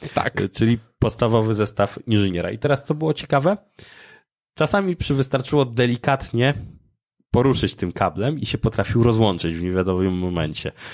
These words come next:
Speaker 2: jeżeli ktoś tam delikatnie coś sprawdzał i robił. I co było ciekawe, jeżeli chodzi o monitoring? Użytkownicy w firmie są najlepszym monitoringiem internetu, ponieważ jeżeli, bo, e, wkładkę ze względu na krytyczność,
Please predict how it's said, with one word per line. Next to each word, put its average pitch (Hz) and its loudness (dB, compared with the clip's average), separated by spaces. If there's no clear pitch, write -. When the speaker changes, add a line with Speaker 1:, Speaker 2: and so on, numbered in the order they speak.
Speaker 2:
jeżeli 95 2
ktoś 95 0
tam 95 0
delikatnie 95 2
coś - -4
sprawdzał 87 2
i 87 2
robił. 76 -4
I 113 -16
co 170 0
było 156 0
ciekawe, 135 0
jeżeli 123 2
chodzi 117 2
o 110 4
monitoring? 92 -2
Użytkownicy 120 2
w - 0
firmie 98 2
są - 0
najlepszym 131 2
monitoringiem 113 2
internetu, 110 0
ponieważ 139 2
jeżeli, 123 2
bo, 110 4
e, 107 -2
wkładkę - 0
ze 113 2
względu 113 0
na 104 2
krytyczność, - -2